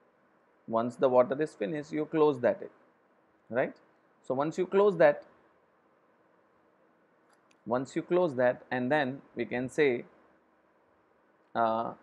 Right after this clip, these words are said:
this is how you can s-, finish this thing. Okay, so basically what we are doing is,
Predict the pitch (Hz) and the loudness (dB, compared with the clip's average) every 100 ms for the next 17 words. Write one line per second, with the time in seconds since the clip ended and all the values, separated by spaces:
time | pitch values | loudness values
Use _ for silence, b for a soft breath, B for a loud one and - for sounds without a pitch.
0 | _ _ 123 127 160 147 127 123 151 - | _ _ -6 -4 -4 -4 2 2 2 -2
1 | 123 117 127 175 311 - _ _ _ _ | -4 -4 -4 -6 -8 -16 _ _ _ _
2 | _ _ _ _ - - _ _ _ _ | _ _ _ _ -20 -20 _ _ _ _
3 | _ _ 160 139 123 123 104 - - - | _ _ -4 -2 -4 -4 -4 -6 -20 -20
4 | _ 120 170 214 - _ _ _ _ _ | _ -6 -4 -8 -8 _ _ _ _ _
5 | _ - 190 214 214 - - _ _ _ | _ 0 2 2 0 -6 -16 _ _ _
6 | _ _ _ _ - 160 170 196 196 185 | _ _ _ _ -2 0 2 0 0 2
7 | 180 175 170 156 147 139 151 269 - | 0 0 0 0 -2 -4 -8 -8 -14